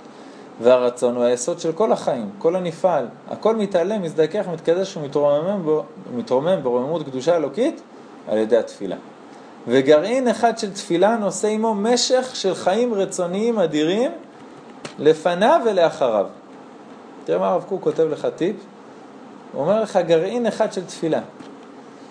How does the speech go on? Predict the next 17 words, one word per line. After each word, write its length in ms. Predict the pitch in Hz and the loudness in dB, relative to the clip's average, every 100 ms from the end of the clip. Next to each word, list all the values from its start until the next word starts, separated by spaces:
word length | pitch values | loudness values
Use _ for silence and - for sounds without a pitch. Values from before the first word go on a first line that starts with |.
| - | -8
לפעמים 420 | 147 190 220 226 - | -2 0 0 -2 -2
פרק 240 | 214 180 | -2 -4
אחד 220 | 165 185 | -2 -2
תהילים, 480 | 175 151 156 165 120 113 | -2 -4 -4 -4 -6 -8
אבל 200 | 110 120 | 0 0
עם 80 | 120 | 0
כל 200 | - 165 | 0 2
הלב, 280 | 180 208 262 262 - - - - - - - - - | 2 2 0 -4 -14 -20 -20 -20 -20 -20 -20 -20 -6
יכול 260 | 135 131 220 | -4 0 0
למשוך 560 | 226 175 - 233 - 190 | 0 -4 0 0 0 -2
משך 440 | 226 240 202 165 | -2 0 -2 -4
של 200 | - 147 | -2 -2
חיים 320 | - 196 220 | 0 -2 0
רצוניים 600 | 175 165 165 160 202 214 | -2 -2 -2 -4 -4 -2
אדירים 400 | 165 151 202 247 | -2 0 0 0
לפניו 360 | 202 170 185 214 | -2 -2 0 2
ולאחריו. 460 | 165 139 123 107 | 2 0 0 -4